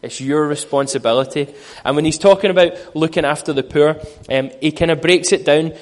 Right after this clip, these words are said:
into three sort of separate instructions. Um, and the first is this, uh, take, um,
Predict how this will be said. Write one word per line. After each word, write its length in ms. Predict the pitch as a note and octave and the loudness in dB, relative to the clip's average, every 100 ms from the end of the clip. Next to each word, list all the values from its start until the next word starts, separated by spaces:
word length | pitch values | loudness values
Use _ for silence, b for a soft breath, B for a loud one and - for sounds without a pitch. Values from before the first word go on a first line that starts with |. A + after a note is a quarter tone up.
| B | B
into 260 | C#3 C#3 D3+ | -6 -6 -8
three 600 | - - D#3+ E3+ E3+ E3 | -10 -8 -4 -2 -4 -4
sort 200 | E3+ C#3 | -2 -2
of 80 | C#3 | -2
separate 440 | - D3+ D3+ D#3+ | -4 -4 -4 -8
instructions. 680 | C3+ - C#3 - D3+ D3 - B B | -8 -4 -4 -4 -10 -10 -12 B B
Um, 200 | A#2 A#2+ | -8 -8
and 140 | - C#3 | -8 -8
the 40 | |
first 320 | C3 E3+ D#3+ | -2 -2 -2
is 120 | E3 C3+ | -6 -2
this, 280 | C#3+ C#3+ - B B | -4 -4 -14 B B
uh, 220 | C3 B2+ A#2+ - - _ - | -2 0 0 -6 -20 _ -14
take, 480 | - E3+ E3+ - - - | -4 -2 -2 -8 -12 -6
um, 280 | C#3+ C#3 | -4 -4